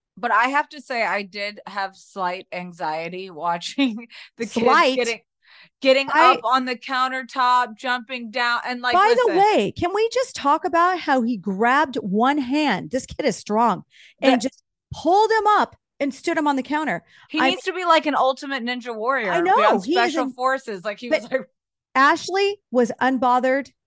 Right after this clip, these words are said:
Speaker 2: No big deal. I would have been screaming, "Get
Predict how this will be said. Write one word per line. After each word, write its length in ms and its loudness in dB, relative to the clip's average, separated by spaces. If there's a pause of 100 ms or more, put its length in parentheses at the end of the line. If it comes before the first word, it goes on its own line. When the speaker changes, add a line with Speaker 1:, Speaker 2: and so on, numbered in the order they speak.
(140)
Speaker 2:
No 160 2
big 180 -2
deal. 340 -2
I 200 2
would 160 0
have 100 -4
been 220 -2
screaming, 720 -6 (380)
"Get 380 2